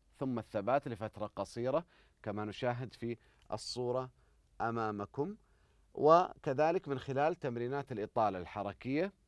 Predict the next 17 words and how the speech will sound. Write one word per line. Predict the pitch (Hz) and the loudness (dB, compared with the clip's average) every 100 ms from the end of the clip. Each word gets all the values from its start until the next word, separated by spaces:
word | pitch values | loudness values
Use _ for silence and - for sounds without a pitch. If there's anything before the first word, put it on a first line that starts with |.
| - - | -18 -16
إطالة | 107 127 110 - | 0 2 2 -2
العضلات | 101 76 87 101 113 139 - | -6 -4 -2 0 2 2 0
بالدفع | 117 98 117 104 90 | -4 -2 -2 -2 -10
كالمرجحة | - 92 98 117 104 120 135 | -6 -4 -2 -2 -2 -2 0
والحركات | 120 104 95 92 - 101 - | 0 0 -4 -6 -4 -6 -6
الارتدادية | - 87 - 92 95 95 113 127 147 - _ _ _ _ _ _ _ _ _ | -8 -8 -8 -4 -2 0 0 0 -2 -6 _ _ _ _ _ _ _ _ _
كما | 123 110 107 | -4 -2 -2
يحدث | 107 107 104 110 - _ _ _ - | -4 -6 -6 -8 -12 _ _ _ -12
في | 104 104 104 - _ _ - | -6 -6 -6 -12 _ _ -2
الجمباز. | 123 110 104 98 107 127 156 - _ _ _ _ _ - | -2 -2 -4 -2 -2 -2 -4 -8 _ _ _ _ _ 0
ونفضل | 131 156 160 - 113 - 113 90 85 73 - _ _ _ | 0 0 -6 -10 -8 0 0 0 -6 -8 -12 _ _ _
تنمية | 123 123 131 151 175 - _ _ _ _ - | -4 0 0 0 -2 -6 _ _ _ _ -2
المرونة | 127 117 113 135 151 | -2 -2 -4 -4 -2
من | 127 107 | -4 -6
خلال | - 101 101 113 139 127 | -8 -4 -2 -2 -4 -8
تنمية | 113 104 104 107 110 - | -8 -6 -6 -6 -8 -12
الإطالة | 101 101 104 120 120 139 | -6 -6 -4 0 0 0